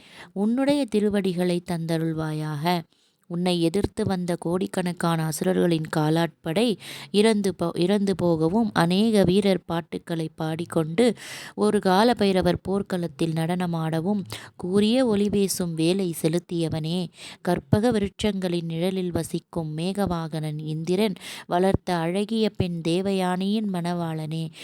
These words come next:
கடலால் சூழப்பட்ட இந்த புவியின் மத்தியில் சிறப்போடு விளங்கும் திருத்தணிகை மலையில் வீற்றிருக்கும் பெருமாளே." இதுதான் இந்த திருப்புகழோட சொல் விளக்கம்.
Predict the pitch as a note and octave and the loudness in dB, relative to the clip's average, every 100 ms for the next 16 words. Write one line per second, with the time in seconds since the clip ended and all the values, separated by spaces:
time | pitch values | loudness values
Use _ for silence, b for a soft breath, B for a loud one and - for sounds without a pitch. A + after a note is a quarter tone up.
0 | B B - E3 E3+ F#3 A#3 - G#3+ G3 | B B -4 -2 0 0 0 -2 -2 -2
1 | - F#3 - E3+ E3 E3 - E3+ F3 F#3+ | -4 -10 -6 -6 -4 -6 -6 -6 -4 -4
2 | F3+ E3+ D#3 E3+ D#3+ D#3+ D3+ B B - | -4 -6 -6 -4 0 0 -2 B B -2
3 | F#3+ F#3+ F#3 G#3 G#3+ A#3+ G#3 F#3+ F#3+ F3+ | 0 2 0 0 2 2 2 2 0 -4
4 | E3+ - E3+ G3 - F3+ F3 E3 D#3+ D#3+ | -8 -4 -4 -4 -4 -4 -2 -4 -4 -4
5 | E3 D#3+ D#3+ D#3+ D#3+ - D#3+ D3 - F3 | -4 -4 -4 -6 -6 -6 -6 -6 -6 -2
6 | F#3 F3+ D#3 D#3 D3+ D3 D#3 - B B | 2 2 0 -6 -6 -4 -4 -4 B B
7 | B B - E3+ F3+ E3+ G#3+ B3+ G3 E3 | B B -10 -6 -4 -4 -4 -4 -4 -2
8 | E3 - F3 - F3 E3+ E3 D#3 F#3+ G3 | -4 -4 -8 -8 -6 -2 -2 -2 -4 -4
9 | F3 D#3+ D#3+ D3+ D3 F3 G#3 | -2 -2 -2 -2 -4 -6 -6